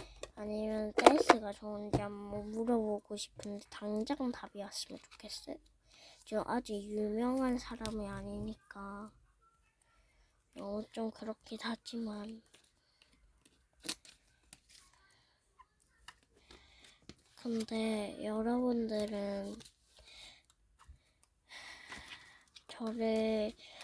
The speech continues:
싫어하는지 좋아하는지 한번 알아보고 싶어, 알아보고 싶은데 여러분들이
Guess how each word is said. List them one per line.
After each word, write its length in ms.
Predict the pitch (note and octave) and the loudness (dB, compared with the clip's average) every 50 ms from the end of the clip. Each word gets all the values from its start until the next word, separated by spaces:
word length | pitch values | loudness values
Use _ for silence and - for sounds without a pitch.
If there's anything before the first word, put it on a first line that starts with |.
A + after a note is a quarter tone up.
| - - - - | -14 -12 -6 -4
싫어하는지 1300 | - - - D4+ - D#4+ D#4+ D#4 D4+ D4 C#4 B3+ A#3+ A3+ - - - A3 A3 G#3+ G#3+ G#3+ A3 A3 G#3+ G#3 - - - - - - - | -2 -2 0 2 6 8 8 10 10 10 10 8 6 4 0 0 0 2 2 2 2 2 2 2 2 0 -2 -6 -10 -20 -20 -20 -16
좋아하는지 1200 | - - A3 G#3+ G#3+ G#3+ G#3+ G#3+ G#3+ G#3 G#3 G#3 G#3 G#3 G3+ - - G#3+ G3+ G#3 G3+ G3+ G#3 A3 A3 | -8 -4 0 2 4 4 4 4 4 4 2 2 2 0 0 -2 -4 -4 -4 -4 -4 -4 -4 -6 -6
한번 320 | - - - A3+ G#3+ G3+ - | -8 -6 -2 -2 -2 -2 -2
알아보고 520 | - - A3 A3+ A3+ A3+ A3+ G#3 - G3 G3+ | -2 -2 0 0 0 0 0 -2 -2 -4 -4
싶어, 360 | - - - - - - G#3+ - _ _ _ _ _ _ _ - - - _ _ _ _ _ _ - - - - - _ _ _ _ _ _ _ _ _ _ _ _ - - - _ - - | -6 -6 -10 -12 -12 -10 -10 -10 _ _ _ _ _ _ _ -14 -14 -14 _ _ _ _ _ _ -20 -20 -20 -20 -20 _ _ _ _ _ _ _ _ _ _ _ _ -20 -20 -20 _ -6 -2
알아보고 440 | B3+ A#3+ B3 A#3+ A#3+ A3+ G#3+ G#3+ A3 | 0 2 2 0 0 -2 -4 -4 -4
싶은데 720 | - - - - - A3 G#3+ A3 A#3 C4+ C4 A#3 G#3 - - _ _ _ _ _ _ _ _ _ _ _ _ - - - - - - - - - - - - _ _ - - - - _ - - - - - - - - - | -6 -12 -14 -8 -6 -4 0 2 4 6 6 4 2 -2 -8 _ _ _ _ _ _ _ _ _ _ _ _ -20 -20 -20 -20 -20 -20 -20 -20 -20 -20 -20 -20 _ _ -20 -20 -20 -20 _ -20 -20 -20 -20 -20 -20 -16 -8 -4
여러분들이 1160 | A3+ A3 G#3+ A3 A3+ A3+ A3+ A3 G#3+ G#3+ G#3+ G#3+ G#3+ G#3+ G#3+ G#3+ G#3 G3+ G3+ G#3 G3+ G3+ A3 | -2 0 2 2 2 2 2 0 0 0 0 0 0 0 0 -2 -4 -2 -2 -2 -2 -4 -6